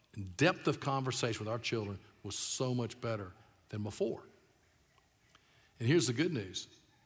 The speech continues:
Once you get there, once you get to where you can really communicate at a heart level with your child when they're a teenager, they'll wanna do that the rest of their lives. They don't wanna be superficial any more than you do.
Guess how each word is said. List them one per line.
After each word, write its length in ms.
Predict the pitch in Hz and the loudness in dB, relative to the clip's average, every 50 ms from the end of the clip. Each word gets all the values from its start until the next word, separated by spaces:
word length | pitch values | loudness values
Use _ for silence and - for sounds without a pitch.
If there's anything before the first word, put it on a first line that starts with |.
| _ _ _ _ _ - - - - _ _ _ _ _ _ _ | _ _ _ _ _ -20 -20 -20 -20 _ _ _ _ _ _ _
Once 360 | - 117 143 185 247 - - | 0 4 6 6 6 4 4
you 80 | 262 233 | 2 2
get 280 | 160 139 202 233 - - | 2 4 2 2 2 0
there, 140 | 123 98 | -2 0
once 240 | 107 139 202 208 - | 2 2 2 2 2
you 60 | 233 | 0
get 180 | 190 220 214 214 | 2 0 0 2
to 80 | - 180 | 2 2
where 140 | 165 170 | 4 4
you 120 | 165 170 165 | 4 4 4
can 180 | - 143 127 | 2 2 2
really 160 | 131 160 185 - | 4 4 2 2
communicate 540 | - - 139 143 156 151 - - 135 123 | 2 2 2 4 2 2 2 2 0 2
at 80 | 117 113 | 2 0
a 40 | 104 | 0
heart 320 | - - - 151 151 123 | -2 0 2 2 2 4
level 260 | 123 123 127 135 147 | 4 2 2 2 2
with 120 | 147 139 113 | 2 2 2
your 120 | 117 117 | 0 -2
child 400 | 117 - 135 123 135 151 156 143 - | -2 -2 -2 0 0 -2 -2 -4 -2
when 120 | 117 110 | -2 -2
they're 120 | 113 110 107 | 0 -2 -2
a 60 | 98 | -4
teenager, 520 | - - 147 151 147 156 160 151 175 82 - - - - - - - _ - | -2 -2 0 0 0 -2 -2 -4 -4 -8 -8 -12 -20 -20 -20 -20 -20 _ -2
they'll 200 | 110 127 143 147 | 0 2 2 2
wanna 240 | 147 147 135 110 101 | 0 0 -2 -2 -2
do 200 | 98 104 127 120 | -2 -2 -2 -2
that 240 | 113 117 123 135 131 | -2 -4 -8 -10 -10
the 80 | - 92 | -10 -10
rest 380 | 90 92 110 123 123 - - | -8 -6 -6 -6 -6 -6 -8
of 60 | - 104 | -8 -8
their 180 | 110 107 107 | -8 -6 -6
lives. 460 | 107 107 104 101 90 87 - - - - _ - _ _ _ _ | -8 -8 -10 -12 -12 -14 -14 -14 -14 -14 _ -20 _ _ _ _
They 100 | 226 262 | -2 0
don't 160 | 277 190 127 | 0 0 0
wanna 160 | 107 95 87 | -2 -6 -6
be 100 | 82 85 | -6 -4
superficial 680 | - - - - 104 - 139 139 - 170 156 - - 180 | -2 -2 -2 -2 -4 -6 -10 -6 -4 -4 -4 -2 -4 -2
any 100 | 185 185 | -2 -2
more 180 | 190 196 208 | -2 -2 -2
than 80 | 208 202 | -4 -4
you 120 | 233 - | -4 -6
do. 140 | - - - | -8 -10 -12